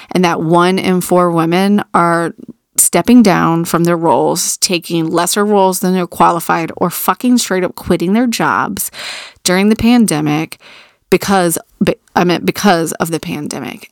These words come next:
And they were like, "If we had a panic button, now's the time to push it."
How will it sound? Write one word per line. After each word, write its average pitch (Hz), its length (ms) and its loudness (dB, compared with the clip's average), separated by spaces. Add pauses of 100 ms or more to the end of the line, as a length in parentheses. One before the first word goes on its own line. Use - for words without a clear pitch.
(120)
And 175 160 -4
they 170 120 -2
were 170 140 -4
like, 165 280 -8
"If 170 160 -6
we 175 80 -2
had 196 140 -2
a 214 60 -6
panic 233 420 0
button, 165 480 -2
now's 160 260 -2
the 175 100 -6
time 156 300 -6
to - 100 -6
push - 360 -4
it." - 180 -6